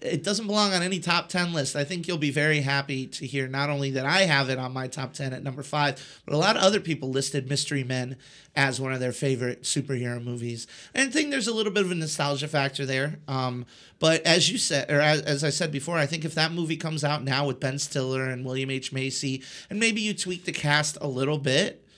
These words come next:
I think that movie does a lot better than it did before. Maybe not a hundred million, but maybe seventy million.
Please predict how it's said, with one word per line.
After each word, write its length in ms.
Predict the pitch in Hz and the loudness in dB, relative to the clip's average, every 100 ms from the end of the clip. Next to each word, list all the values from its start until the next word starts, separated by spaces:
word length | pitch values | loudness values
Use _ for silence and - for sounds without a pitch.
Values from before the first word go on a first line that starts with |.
| - - - _ | -20 -20 -20 _
I 80 | 185 | 2
think 160 | 254 277 | 2 0
that 140 | 220 | 0
movie 220 | 196 190 170 | 2 0 0
does 200 | 170 151 | 0 0
a 60 | |
lot 220 | 131 139 | 2 2
better 200 | 135 131 | 2 0
than 160 | 123 123 | 0 -2
it 120 | 120 | -6
did 160 | 123 120 | -8 -6
before. 440 | 120 127 123 131 - | -6 -6 -8 -8 -4
Maybe 240 | 180 247 | 0 0
not 180 | 277 247 | 0 2
a 60 | 160 | 2
hundred 300 | 160 143 117 | 2 0 -6
million, 220 | 135 127 | -6 -4
but 120 | 151 | -4
maybe 220 | 214 226 | -2 -2
seventy 400 | 180 143 135 143 123 | 0 0 0 -2 -4
million. 440 | 127 131 151 | -6 -4 -6